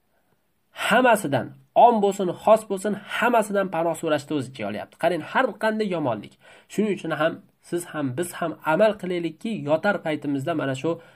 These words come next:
Qul a'udhu bi robbil falaq, Qul a'udhu bi robbin nas va hamda Ixlos suralarini uch martadan o'qib,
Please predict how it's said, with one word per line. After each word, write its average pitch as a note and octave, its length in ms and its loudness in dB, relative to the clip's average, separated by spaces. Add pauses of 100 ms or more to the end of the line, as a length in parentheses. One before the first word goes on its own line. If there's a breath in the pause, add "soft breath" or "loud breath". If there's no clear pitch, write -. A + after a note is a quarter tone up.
(100)
Qul - 140 -2
a'udhu D3 240 2
bi C#3+ 80 -2
robbil C3+ 280 -2
falaq, G3+ 320 2
Qul D3+ 120 -4
a'udhu C#3+ 220 -4
bi C#3 80 -6
robbin C3 320 -4
nas G3+ 260 2
va C3 80 -2
hamda C#3+ 260 -2
Ixlos D#3+ 380 -4
suralarini D3 560 -4
uch E3 140 -12
martadan C3+ 420 -4
o'qib, D3 360 -2